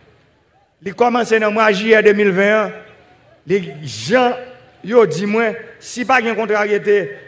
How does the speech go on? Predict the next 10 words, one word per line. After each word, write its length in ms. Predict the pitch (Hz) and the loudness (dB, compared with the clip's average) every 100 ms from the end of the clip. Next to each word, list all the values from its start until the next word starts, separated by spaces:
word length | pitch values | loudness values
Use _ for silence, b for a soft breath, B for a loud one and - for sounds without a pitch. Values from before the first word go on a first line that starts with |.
| - | -6
la 140 | 202 | -6
fini 300 | 160 208 202 | -4 -6 -4
dans 80 | 190 | -4
le 60 | 185 | -2
mois 160 | 190 | -2
de 60 | 165 | -4
juillet, 720 | 147 180 190 190 160 - - 185 | -4 -2 0 -2 -6 -14 -12 -8
cap 140 | 170 | -8
vini 300 | 151 190 196 | -6 -6 -4
là, 380 | 170 170 170 | -2 -2 -4